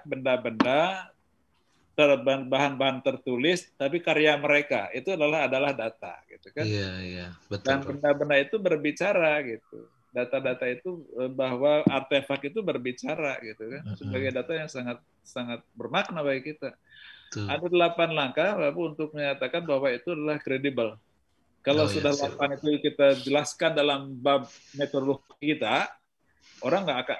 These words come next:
Speaker 1: orang, "Ah, saya percaya kepada Anda," gitu kan.
Speaker 2: <laughs> Iya, Prof.
Speaker 1: Kira-kira. Tapi kalau udah nggak serius, datanya kalau observasi tidak terlibat, seminggu sekali datang, oh, pasti dah.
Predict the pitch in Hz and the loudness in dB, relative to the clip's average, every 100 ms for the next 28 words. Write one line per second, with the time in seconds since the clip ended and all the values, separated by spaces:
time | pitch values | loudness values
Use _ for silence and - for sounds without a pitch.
0 | 110 127 156 - - - - 107 110 123 | 0 0 0 -2 -4 -4 -4 0 0 0
1 | - 120 123 113 98 101 107 110 95 107 | -2 0 0 0 -4 -8 -4 -6 -6 -4
2 | 117 - 139 - - - 139 107 - - | -4 -2 -4 -6 -12 0 0 0 -6 -12
3 | - 101 92 92 - 131 131 135 139 156 | -6 -4 -4 -8 -10 -8 -2 0 4 4
4 | 131 113 - _ - - 156 180 190 190 | 4 0 -8 _ -20 0 2 4 8 8
5 | 180 180 180 180 170 175 190 185 - _ | 10 8 8 6 8 8 10 8 4 _
6 | _ 139 135 143 143 143 139 143 139 143 | _ 2 4 4 6 4 6 4 4 0
7 | 127 127 143 139 131 127 131 127 120 139 | 0 2 4 4 2 2 0 0 4 4
8 | 143 143 - 131 135 135 143 139 135 135 | 6 4 0 -6 -6 -2 0 2 2 4
9 | 147 151 131 139 123 120 135 120 - | 4 4 4 4 2 2 0 -2 -6